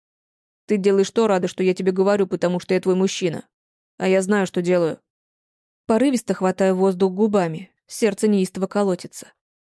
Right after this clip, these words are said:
То открываю, то закрываю в нервных порывах солнцезащитный козырек, критически рассматривая себя в зеркало.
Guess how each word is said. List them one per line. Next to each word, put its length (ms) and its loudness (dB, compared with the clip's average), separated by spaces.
То 100 2
открываю, 420 2
то 100 -2
закрываю 440 0
в 40 -4
нервных 380 0
порывах 360 0
солнцезащитный 720 -2
козырек, 420 -2
критически 540 -4
рассматривая 560 -2
себя 260 -2
в 40 -4
зеркало. 500 -6